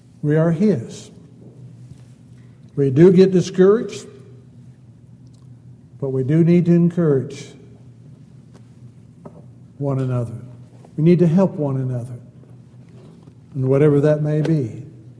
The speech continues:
are we willing to do that so that we can be who God would want us to be?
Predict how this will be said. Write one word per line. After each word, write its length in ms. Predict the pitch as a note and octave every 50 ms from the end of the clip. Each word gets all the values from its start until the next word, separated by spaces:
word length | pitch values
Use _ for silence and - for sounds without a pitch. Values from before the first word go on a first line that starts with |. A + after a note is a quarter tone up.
| - - - - - - - - -
are 100 | C3 B2+
we 140 | C3+ C#3+ C#3
willing 320 | C3 C#3 C#3+ C#3+ D3 C#3+
to 80 | D3 D3+
do 200 | C3+ D3 D3 C3
that 240 | G#2+ A2 G#2 G2 - - - - - - - - - - - - - - - -
so 80 | C#3 B2+
that 140 | B2+ B2+
we 200 | B2+ C3+ C#3+ C#3
can 140 | B2+ D3 C#3+
be 260 | C#3 D3 D3+ D3+ D3
who 160 | C#3+ D#3 D3 -
God 300 | C#3 C#3+ C#3+ D3 C#3+ C3+
would 140 | C#3 B2+
want 240 | B2+ C3+ C#3 C#3+ C#3+
us 120 | C3+ A#2+ -
to 140 | - D3 C3
be? 380 | B2 C3+ C#3 C3+ B2+ A#2 G#2